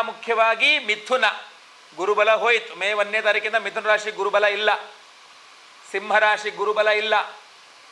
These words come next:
ತುಲಾ ರಾಶಿ, ತುಲಾ ರಾಶಿಯವರಿಗೆ ಗುರುಬಲ ಇಲ್ಲ, ಧನುರ್ ರಾಶಿಯವರಿಗೆ ಗುರುಬಲ ಇಲ್ಲ, ಮೀನ ರಾಶಿಯವರಿಗೆ ಗುರುಬಲ ಇಲ್ಲ. So ಅದರಿಂದ ಈ ಐದು ರಾಶಿಯವರು ಯಾರ್ಯಾರು? ಮಿಥುನ, ಸಿಂಹ,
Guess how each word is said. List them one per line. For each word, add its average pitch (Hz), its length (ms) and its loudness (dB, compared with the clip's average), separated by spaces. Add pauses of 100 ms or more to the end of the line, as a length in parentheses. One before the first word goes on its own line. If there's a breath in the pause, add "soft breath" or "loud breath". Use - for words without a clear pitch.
ತುಲಾ 196 280 2
ರಾಶಿ, 196 600 0
ತುಲಾ 214 220 2
ರಾಶಿಯವರಿಗೆ 214 500 0
ಗುರುಬಲ 208 280 2
ಇಲ್ಲ, 214 260 0 (720)
ಧನುರ್ 208 300 -2
ರಾಶಿಯವರಿಗೆ 214 500 0
ಗುರುಬಲ 208 320 0
ಇಲ್ಲ, 220 480 0 (400)
ಮೀನ 226 240 0
ರಾಶಿಯವರಿಗೆ 208 540 -2
ಗುರುಬಲ 185 360 -6
ಇಲ್ಲ. 170 200 -6 (840)
So 185 60 0
ಅದರಿಂದ 208 340 0 (400)
ಈ 190 140 -6
ಐದು 285 500 2
ರಾಶಿಯವರು 240 840 0
ಯಾರ್ಯಾರು? 214 840 4 (300)
ಮಿಥುನ, 208 440 -6 (720)
ಸಿಂಹ, 208 380 -4